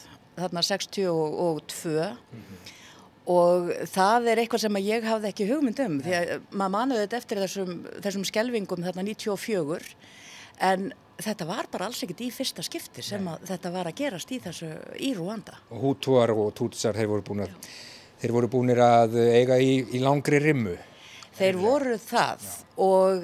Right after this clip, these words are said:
Speaker 1: það sem að er líka svolítið sérstakt að það er ekkert, sko,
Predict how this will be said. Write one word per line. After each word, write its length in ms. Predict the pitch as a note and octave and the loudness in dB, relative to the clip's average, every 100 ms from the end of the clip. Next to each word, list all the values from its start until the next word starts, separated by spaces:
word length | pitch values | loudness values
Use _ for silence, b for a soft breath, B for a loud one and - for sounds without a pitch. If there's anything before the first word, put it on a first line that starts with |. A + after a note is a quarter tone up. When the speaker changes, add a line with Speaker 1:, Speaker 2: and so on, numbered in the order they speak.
| E3 | -4
Speaker 1:
það 160 | E3+ G3+ | -2 -2
sem 220 | G3 G#3 F#3 | -2 -2 -2
að 180 | F3+ F3+ | -2 0
er 140 | G3+ | -2
líka 340 | G3 G3+ A#3 G#3+ | -2 -4 -4 -4
svolítið 300 | A3 G#3+ G3+ | -2 -4 -2
sérstakt 340 | A#3 - F3+ | -4 -4 -6
að 140 | F#3+ G3+ | -4 -2
það 140 | G3 | 0
er 100 | G3 | -2
ekkert, 480 | F#3+ G#3 F#3+ - - B B B B B - | -4 -6 -6 -10 -20 B B B B B -18
sko, 280 | - F#3+ | -8 -2